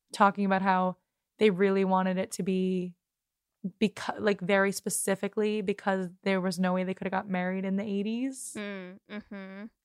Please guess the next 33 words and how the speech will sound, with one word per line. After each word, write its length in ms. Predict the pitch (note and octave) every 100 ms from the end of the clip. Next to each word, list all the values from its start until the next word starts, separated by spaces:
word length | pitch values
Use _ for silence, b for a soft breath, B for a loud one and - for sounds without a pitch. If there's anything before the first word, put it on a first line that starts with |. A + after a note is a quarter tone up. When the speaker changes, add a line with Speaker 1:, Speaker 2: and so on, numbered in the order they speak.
| _
Speaker 1:
Like, 240 | G3+ F#3+ -
to 100 | G3+
show 520 | - - F#3 F3+ F#3
that, 120 | F#3+
Speaker 2:
And, 80 | F#3+
Speaker 1:
like, 220 | F#3 F3
they 100 | G3
could 160 | G3 A#3+
get 140 | D#4
married 280 | F#3+ F#3+ F#3 F#3
in 20 |
Speaker 2:
and 80 | F#3
Speaker 1:
the 120 | F#3
eighties 280 | F3+ F3+ F3+
in 140 | F3
this. 500 | F#3 G3 F#3+ - - _ -
Speaker 2:
Because 220 | D4 E4
that's 260 | D#4 D#4+ -
the 120 | E4+
other 160 | C#4+ C4+
thing 220 | G#3+ F3
is, 140 | F#3
like, 160 | G#3 G3+
there 220 | A#3 -
are 180 | A#3 B3+
certain 340 | - C#4+ C#4
things 360 | - G3 G#3 -
where, 160 | G#3+ G3
again, 480 | A3 F#3+ E3 E3 -
in 180 | G#3+ A3
terms 300 | A3+ G3 G#3+
of, 120 | A#3
like, 220 | A#3 G#3+